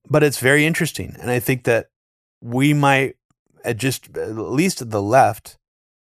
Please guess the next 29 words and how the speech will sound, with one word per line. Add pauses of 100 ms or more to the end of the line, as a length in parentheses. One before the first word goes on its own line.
(140)
can't
speak
for
all
leftists,
but
I
noticed
that
most
people
are
just
making
a
joke
out
of
this. (500)
And
yeah,
they
probably
just
had
bad
hangovers.
These
fucking,